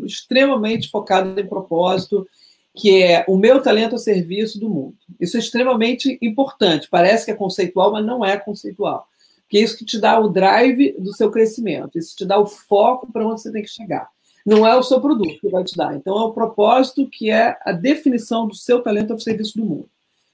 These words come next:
Mega importante e isso te dá engajamento, né, pra você trazer. O segundo ponto é, qual é o meu modelo de negócio?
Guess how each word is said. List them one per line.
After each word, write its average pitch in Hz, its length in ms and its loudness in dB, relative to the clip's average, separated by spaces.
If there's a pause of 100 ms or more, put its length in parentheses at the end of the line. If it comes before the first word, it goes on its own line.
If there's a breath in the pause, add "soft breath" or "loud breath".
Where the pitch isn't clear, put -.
(260)
Mega 202 340 4
importante 214 720 0
e 180 460 -2
isso 208 180 -4
te 208 100 -10
dá 185 480 0
engajamento, 180 1080 0
né, 160 160 -6
pra 151 120 -10
você 160 220 -12
trazer. 170 400 -10 (500)
O 247 100 -2
segundo 294 380 4
ponto 294 280 4
é, 202 100 4 (160)
qual 277 220 4
é 311 60 8
o 302 100 2
meu 311 140 2
modelo 285 420 2
de 233 100 -2
negócio? 196 800 -4